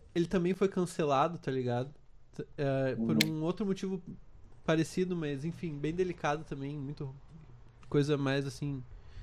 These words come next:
Speaker 1: pesada. E ele teve uma atitude que foi meio oposta do P C, tá ligado? O P C, ele,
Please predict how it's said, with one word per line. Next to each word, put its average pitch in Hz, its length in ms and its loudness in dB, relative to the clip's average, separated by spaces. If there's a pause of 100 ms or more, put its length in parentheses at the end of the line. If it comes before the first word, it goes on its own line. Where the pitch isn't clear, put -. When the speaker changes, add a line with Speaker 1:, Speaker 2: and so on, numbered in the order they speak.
(320)
Speaker 1:
pesada. 143 440 4 (360)
E 175 120 10
ele 196 120 10
teve 202 300 10
uma 214 220 6
atitude 208 480 0
que - 60 -14
foi 214 140 6
meio 196 260 6
oposta 196 460 2
do 190 80 -2
P 190 160 0
C, 165 220 -2
tá 143 100 -6
ligado? 110 320 -6 (440)
O 151 60 -4
P 190 140 10
C, 190 200 6
ele, 214 260 8